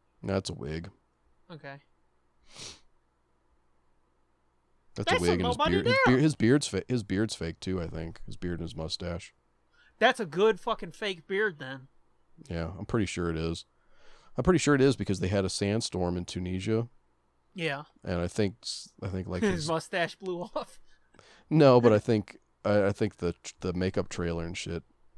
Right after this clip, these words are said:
Speaker 1: like, his wig and his facial hair and stuff got fucked up, and
Speaker 2: Huh.
Speaker 1: I think.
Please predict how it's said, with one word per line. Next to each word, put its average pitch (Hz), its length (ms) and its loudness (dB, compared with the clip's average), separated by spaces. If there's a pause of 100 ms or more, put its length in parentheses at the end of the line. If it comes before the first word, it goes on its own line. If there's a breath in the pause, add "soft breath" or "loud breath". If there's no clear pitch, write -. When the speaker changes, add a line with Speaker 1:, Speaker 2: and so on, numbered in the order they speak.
(140)
Speaker 1:
like, 85 160 -8
his 82 160 -6
wig 85 320 -4
and 80 120 -6
his - 380 -10 (280)
facial 85 420 -8
hair 82 180 -6
and 85 100 -10
stuff 85 240 -8
got 87 160 -10
fucked - 340 -10
up, 82 280 -8
and - 240 -14 (720)
Speaker 2:
Huh. 214 180 -8 (2500)
Speaker 1:
I 90 40 -8
think. 87 380 -8